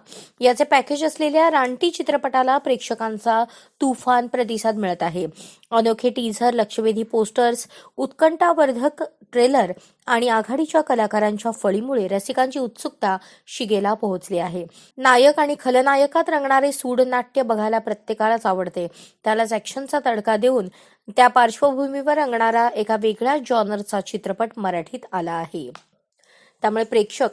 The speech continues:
आणि समीक्षकांनीही या चित्रपटाचे विशेष कौतुक केले. रानटी चित्रपट म्हणजे मनोरंजनाचा हुकमी एक्का आहे, अशी भावना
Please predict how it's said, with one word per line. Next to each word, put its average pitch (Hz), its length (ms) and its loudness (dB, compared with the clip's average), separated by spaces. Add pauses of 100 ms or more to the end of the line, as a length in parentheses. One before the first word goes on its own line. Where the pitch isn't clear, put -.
आणि 220 200 -4
समीक्षकांनीही 247 920 -4
या 269 180 -2
चित्रपटाचे 240 640 -8
विशेष 196 400 -6
कौतुक 165 360 -8
केले. 160 200 -12 (580)
रानटी 285 320 4
चित्रपट 294 440 -4
म्हणजे 285 260 -4
मनोरंजनाचा 240 800 -4 (100)
हुकमी 247 360 -8
एक्का 247 280 -4
आहे, 233 220 0
अशी 233 260 -8
भावना 214 460 -4